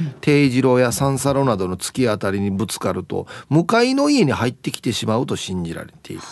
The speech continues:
Speaker 2: そのため、T字路や三叉路などの突き当たりに石岩塔を設け、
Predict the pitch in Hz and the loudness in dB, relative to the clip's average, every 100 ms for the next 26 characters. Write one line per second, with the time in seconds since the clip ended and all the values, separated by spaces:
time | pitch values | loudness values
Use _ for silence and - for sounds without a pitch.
0 | - - - - 160 208 254 233 226 220 | -20 -20 -20 -6 0 2 2 2 2 4
1 | 185 175 156 190 208 120 107 110 101 98 | 6 6 6 4 2 0 0 -2 -2 -2
2 | 92 92 - - 101 95 110 185 359 359 | -2 -6 -6 -4 -4 -4 -2 2 4 2
3 | - - - 127 104 95 98 92 87 80 | -4 -8 -2 0 0 0 -2 0 -2 -4
4 | - 185 165 | -2 0 0